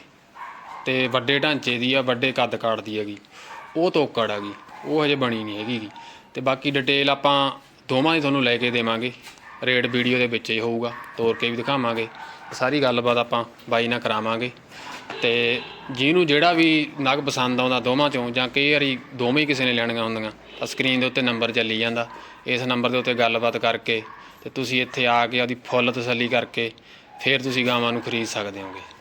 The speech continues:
ਤੇ ਵੀਡੀਓ ਦੇ ਵਿੱਚ ਐਂਡ ਤਾਈਂ ਜੁੜੇ ਰਹੋ। ਚੈਨਲ ਨੂੰ ਜ਼ਰੂਰ ਸਬਸਕ੍ਰਾਈਬ ਕਰ ਲਿਓ ਤੇ Facebook ਪੇਜ ਨੂੰ ਕਰ ਲਿਓ ਫਾਲੋ। ਤੇ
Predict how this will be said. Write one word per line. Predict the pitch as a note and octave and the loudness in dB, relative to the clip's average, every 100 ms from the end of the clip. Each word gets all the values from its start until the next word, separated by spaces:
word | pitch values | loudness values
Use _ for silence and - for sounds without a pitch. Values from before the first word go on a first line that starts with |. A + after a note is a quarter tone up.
| - - - - - | -18 -18 -18 -18 -10
ਤੇ | B2 | -2
ਵੀਡੀਓ | B2+ C3 C3+ | 2 2 4
ਦੇ | C3 | 2
ਵਿੱਚ | C3+ - | 2 2
ਐਂਡ | C3+ C3 B2+ B2+ | 2 2 2 0
ਤਾਈਂ | C3 C3 | 2 2
ਜੁੜੇ | A#2+ A2+ | 2 2
ਰਹੋ। | A#2+ B2 B2+ - - | 2 0 -2 -8 0
ਚੈਨਲ | C3+ C#3 C#3+ | 2 4 2
ਨੂੰ | C#3+ | 2
ਜ਼ਰੂਰ | B2 A#2 | 0 0
ਸਬਸਕ੍ਰਾਈਬ | - A#2 - B2+ B2 | 0 -2 0 0 2
ਕਰ | B2+ | 0
ਲਿਓ | B2 B2 A#2+ - - - - | 2 -2 -6 -18 -20 -12 -8
ਤੇ | |
Facebook | B2+ C#3 C#3 C3 C#3 C3+ | -2 2 2 2 0 0
ਪੇਜ | C3+ C3 | 2 2
ਨੂੰ | C3 | 2
ਕਰ | B2+ B2 | 2 0
ਲਿਓ | C3 | -2
ਫਾਲੋ। | C3+ C3+ A#2 G2 G2 - - | 0 2 2 -2 -10 -18 -14
ਤੇ | - | -8